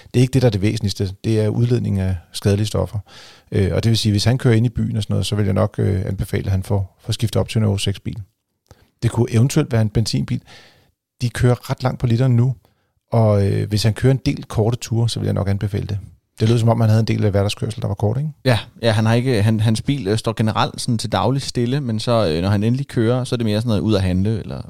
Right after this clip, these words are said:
Speaker 2: køre sine børn i skole, eller sådan i den, i den, i den størrelsesorden. Så på den måde er diesel, men det er nok de der, jeg vil skyde på, det er nok, at de der to gange om måneden, hvor han kører fire hundrede og halvtreds kilometer hver vej til Polen, som ligesom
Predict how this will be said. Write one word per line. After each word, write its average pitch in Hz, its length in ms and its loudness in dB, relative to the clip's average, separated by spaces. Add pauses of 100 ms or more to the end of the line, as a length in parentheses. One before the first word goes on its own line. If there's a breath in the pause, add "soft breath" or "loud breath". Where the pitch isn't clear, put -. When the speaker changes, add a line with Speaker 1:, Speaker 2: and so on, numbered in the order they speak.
Speaker 2:
køre 98 140 -4
sine 92 120 -2
børn 95 160 0
i - 40 -8
skole, 98 300 0
eller 85 100 -2
sådan 98 180 -6
i - 80 -10
den, 104 200 -2
i - 60 -6
den, 104 240 -6
i 113 60 -6
den 107 160 -6
størrelsesorden. 98 600 -6 (480 loud breath)
Så - 100 -8
på 110 60 0
den 120 100 0
måde 127 140 0
er - 20 -2
diesel, 117 200 -6
men 104 120 -2
det 110 80 2
er 117 60 4
nok 127 200 2
de 123 60 -2
der, 113 260 0 (120)
jeg 113 140 0
vil 113 80 -2
skyde 147 220 -4
på, 131 140 -4
det 110 80 -4
er 107 40 -2
nok, 110 160 0
at 113 120 -4
de 117 60 -2
der 107 220 0
to 127 200 -2
gange 104 220 -2
om 104 60 -4
måneden, 107 280 -2
hvor 98 140 -4
han 101 100 -8
kører 110 200 -4
fire - 140 -6
hundrede 110 120 -2
og - 20 -2
halvtreds 104 240 -6
kilometer 104 280 -4
hver 98 140 -2
vej 90 200 -4
til - 120 -14
Polen, 98 440 -8
som 98 180 -10
ligesom 101 360 -8